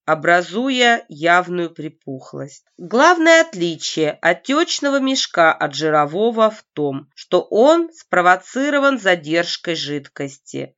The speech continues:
Наблюдается с утра и чаще всего в течение дня исчезает. Если мешки именно такие, то лучше обратиться к врачу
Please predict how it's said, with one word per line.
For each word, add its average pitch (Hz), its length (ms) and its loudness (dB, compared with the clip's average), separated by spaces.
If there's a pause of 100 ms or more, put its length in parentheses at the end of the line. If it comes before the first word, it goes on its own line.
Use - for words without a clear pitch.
Наблюдается 190 840 0
с - 140 -14
утра 196 600 0 (140)
и 208 140 -10
чаще 285 480 0
всего 226 440 -4
в 294 100 -8
течение 185 580 -4
дня 202 480 0
исчезает. 160 880 -6 (260)
Если 320 400 -2
мешки 302 520 -4
именно 170 480 -2
такие, 240 680 -4 (140)
то 190 120 2
лучше 330 460 0
обратиться 185 920 -2
к 208 100 -12
врачу 185 640 -2